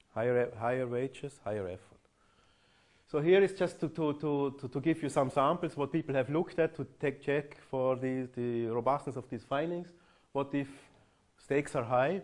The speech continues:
you know, more than normal in an experiment? Here they used experiments in this study here of experiments conducted in Russia. And, uh, the high stakes experiment was up to three months' salary was at stake. And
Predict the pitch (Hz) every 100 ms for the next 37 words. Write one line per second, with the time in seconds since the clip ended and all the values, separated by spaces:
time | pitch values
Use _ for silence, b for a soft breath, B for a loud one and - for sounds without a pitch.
0 | - 127 127 143 156 135 120 123 143 156
1 | 143 139 131 131 139 156 147 135 131 -
2 | 139 147 156 180 - B B B 139 147
3 | 147 - 135 135 143 143 - - _ _
4 | 110 - 143 147 139 135 135 - 123 127
5 | - 131 135 131 135 135 - b b b
6 | b b - - - 143 135 - 135 127
7 | 127 131 117 110 139 - 170 170 - _
8 | _ _ _ _ _ _ _ _ _ _
9 | - 123 120 113 117 110 127 135 - 131
10 | - - 131 131 123 120 - 110 127 127
11 | 117 - 127 123 120 113 120 123 139 147
12 | 131 131 120 131 135 135 - b b b
13 | b b b b b 113